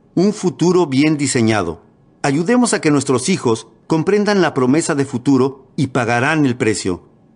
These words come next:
Los chicos llevarán a cabo las disciplinas más extraordinarias a diario si pueden ver, si pueden ver, si pueden ver. Así que este es otro milagro que los humanos pueden realizar,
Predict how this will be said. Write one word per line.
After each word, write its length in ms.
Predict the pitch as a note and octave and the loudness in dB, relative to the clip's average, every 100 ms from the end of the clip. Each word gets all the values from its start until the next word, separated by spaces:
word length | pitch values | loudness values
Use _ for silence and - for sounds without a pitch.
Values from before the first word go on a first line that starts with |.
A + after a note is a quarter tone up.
| - | -2
Los 280 | D3+ F3+ - | 0 0 -2
chicos 300 | G#3+ A3+ F#3+ | -4 0 0
llevarán 400 | F3+ D#3+ F3 F3+ | 0 2 0 0
a 80 | |
cabo 240 | E3+ F3+ F#3+ | 0 0 2
las 140 | D#3+ | 0
disciplinas 560 | C#3 B2+ D3+ F3+ F3+ D3 | -2 -4 -2 0 2 0
más 240 | F3 F3 | -2 -2
extraordinarias 880 | F3 - C#3 C3 C#3 C#3 D3 D#3 D3 | -2 0 0 0 2 2 0 -2 0
a 80 | D3 | -2
diario 380 | D3 D3 B2+ D3+ | 0 0 0 0
si 160 | - | -2
pueden 320 | C#3+ G3 G3 F#3 | -2 0 2 2
ver, 400 | G#3 A3+ - - _ _ | 2 0 -2 -10 _ _
si 180 | - E3+ | -4 -2
pueden 420 | G3+ A3+ A#3+ G#3+ | 0 2 4 2
ver, 480 | F#3 A#3+ A#3+ A2 - _ _ | 2 2 2 -2 -8 _ _
si 240 | - F3 | -2 0
pueden 640 | C#3+ F#3 A#3 B3 A#3 F3+ C#3 | 0 0 2 2 2 2 2
ver. 480 | G3+ C4+ E3 F#2 - _ _ _ | 2 2 0 -4 -12 _ _ _
Así 240 | D#3 - G3 | -4 -4 0
que 160 | G#3 | 0
este 180 | G3+ G3+ | 0 0
es 100 | G3 | 0
otro 220 | G3+ F#3+ | 0 2
milagro 400 | F3 D3 D3 D3+ | 2 4 2 0
que 100 | - | 0
los 160 | D#3 C#3 | 0 2
humanos 300 | D3 F3+ F#3 | 2 2 0
pueden 300 | - F#3 F#3 | 0 0 2
realizar, 760 | D#3+ D3 C#3 F#3 G#3 - - | 2 2 0 0 0 -2 -10